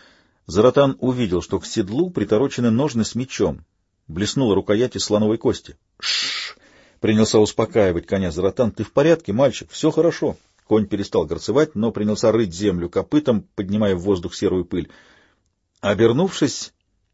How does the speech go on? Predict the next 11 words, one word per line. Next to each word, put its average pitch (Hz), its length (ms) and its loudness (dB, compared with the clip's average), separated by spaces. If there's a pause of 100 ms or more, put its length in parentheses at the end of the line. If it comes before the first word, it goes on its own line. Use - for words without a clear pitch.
(560)
Заратан 120 400 4
увидел, 135 300 4
что 110 140 -4
с - 100 -6
юго-восточного 117 680 2
склона 104 360 -2
Храмовой 90 420 0
горы 113 240 2
спускаются 139 540 -2
трое 120 200 0
всадников. 80 600 -4